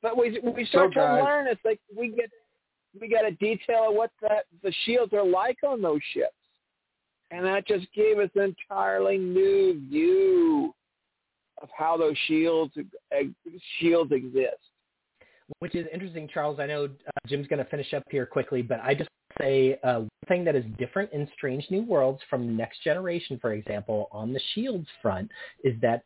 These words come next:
Speaker 3: in Next Generation, the shields are portrayed as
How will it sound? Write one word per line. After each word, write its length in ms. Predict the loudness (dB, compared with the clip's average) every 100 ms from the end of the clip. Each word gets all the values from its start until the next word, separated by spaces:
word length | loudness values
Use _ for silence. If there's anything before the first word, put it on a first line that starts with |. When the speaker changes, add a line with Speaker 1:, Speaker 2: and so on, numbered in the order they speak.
| -2
Speaker 3:
in 500 | 0 0 0 -2 -2
Next 260 | -4 -4
Generation, 720 | 0 0 2 0 0 0 -2 0
the 120 | -4 -4 -4
shields 360 | 2 2 2 0 -6
are 140 | -6
portrayed 640 | -4 -8 -4 0 0 0 -2
as 220 | -2